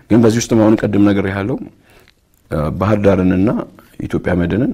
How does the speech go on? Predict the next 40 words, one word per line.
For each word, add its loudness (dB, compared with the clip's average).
ትልቅ 2
ተጋድሎ 0
አድርገው -2
እስከ -4
መጨረሻው 0
ማክሲመም -4
ከኛ 0
ጋር -2
ነበሩ፣ -4
አብረውን 0
ነበሩ። 0
ዘ-፣ 0
አምናም 4
ፋሲል -2
እንደነበረው -2
ማለት -6
ነው። -6
እ፣ -4
ብቻ 0
ማንም 4
ሰው -2
ከሰራና 2
ስራና 2
ስራውን -2
ከሰራና -2
ኮንሰንትሬሽኑ -2
ሁሌ 0
ከኛ 0
ጋር 0
እንደሚጫወቱት -4
ከሆነ -4
የኢትዮጵያ -2
ሊግ 2
አሁንም 0
ከዚህ -2
በላይ 2
ማደግ -2
ይችላል -4
ብዬ 0
አስባለሁ። -10